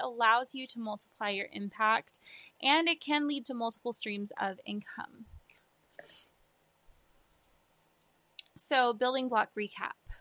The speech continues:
So, because I have spent many years learning to build a successful business through much trial and error, one of my biggest fears is lost time. I can make back the money that I spend, but I can never get a return on the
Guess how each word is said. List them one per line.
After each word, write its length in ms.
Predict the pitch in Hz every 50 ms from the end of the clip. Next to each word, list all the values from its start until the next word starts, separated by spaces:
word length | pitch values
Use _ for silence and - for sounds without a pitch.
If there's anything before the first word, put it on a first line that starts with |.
| _ _ _ _ _ _ _ _ _ _ - -
So, 520 | - - 294 269 262 247 240 240 247 240 233
because 240 | 262 254 - 277 269
I 60 | 285
have 140 | 330 370 359
spent 280 | - - 330 285 233
many 220 | 233 226 233 254 277
years 260 | 277 262 262 254 254
learning 280 | 226 220 220 226 226 220
to 80 | - _ _ 214
build 240 | 208 214 220 220
a 60 | 247 220
successful 560 | - 269 240 - - 220 214 - - 240 220
business 340 | 226 220 208 220 226 214 -
through 200 | - - 208 202
much 440 | 202 208 202 - 240 - - -
trial 300 | - - 269 247 247 247
and 100 | 247 240
error, 340 | - 196 196 202 196 196 202
one 160 | 196 214 226
of 80 | 226 226
my 120 | 254 247
biggest 460 | 226 208 240 233 262 349 339 - - -
fears 340 | - 220 208 202 202 208 - -
is 160 | - 202 202
lost 480 | 202 196 190 180 185 - - - - - -
time. 520 | - - 226 196 185 - - - 226 - _ - - - - - - -
I 80 | - 277
can 200 | - 330 320 285
make 220 | 262 262 269 -
back 260 | - 285 285 285 -
the 80 | - 277
money 300 | 240 214 208 220 240 277
that 140 | 294 285 294
I 80 | 302
spend, 400 | 302 - - - 320 320 320 311
but 80 | - 220
I 60 | 220
can 180 | - 254 247 226
never 280 | 214 214 214 240 262
get 140 | 233 247 220
a 60 | 220
return 400 | 214 214 - - - 208 202 202
on 160 | - 196 196
the 60 | 208